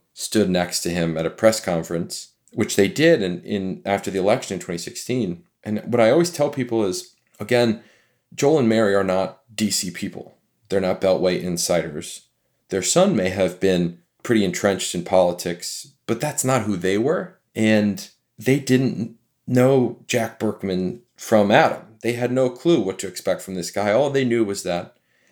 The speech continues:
at a time when the police investigation seemed to have stalled out,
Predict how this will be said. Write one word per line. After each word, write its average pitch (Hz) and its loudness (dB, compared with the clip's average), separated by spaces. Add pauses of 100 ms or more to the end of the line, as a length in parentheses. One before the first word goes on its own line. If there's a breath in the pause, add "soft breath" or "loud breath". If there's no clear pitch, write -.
at 92 -2
a 87 -6
time 113 4
when 95 -4 (480)
the - -16
police 107 -2
investigation 92 -2
seemed 98 -6
to 87 0
have 90 -6
stalled 92 -2
out, 82 -2